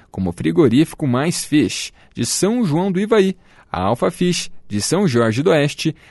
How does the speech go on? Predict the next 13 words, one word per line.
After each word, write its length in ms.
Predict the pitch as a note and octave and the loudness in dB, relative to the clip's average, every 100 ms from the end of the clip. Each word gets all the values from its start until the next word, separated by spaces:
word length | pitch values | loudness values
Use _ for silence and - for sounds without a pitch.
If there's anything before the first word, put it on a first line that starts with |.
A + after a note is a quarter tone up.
| _ | _
e 140 | B2+ | 2
a 100 | C#3+ | 2
G 300 | A#2+ G#2+ F#3+ | 2 4 4
T 180 | G#3 G#3 | 4 0
Foods, 640 | - - F3+ - - - - - - - | 0 2 4 4 -2 -10 -14 -20 -10 0
em 100 | A#2+ | 2
Mandaguaçu, 840 | D#3 A3+ - F#3+ D#3 - - C2 - _ _ | 4 2 2 2 2 0 -6 -10 -14 _ _
quanto 400 | - G#2+ D3 C#3 | -4 -2 0 -2
de 100 | G2 | -6
cooperativas 800 | G#2+ A#2+ - C3 G#2 C3 C#3+ C#3 | -2 0 2 2 2 -2 0 -2
como 220 | - G#2+ G2 | -2 -4 -4
a 60 | |
Copacol, 580 | - - E3 C3+ C3 | -4 -2 0 2 0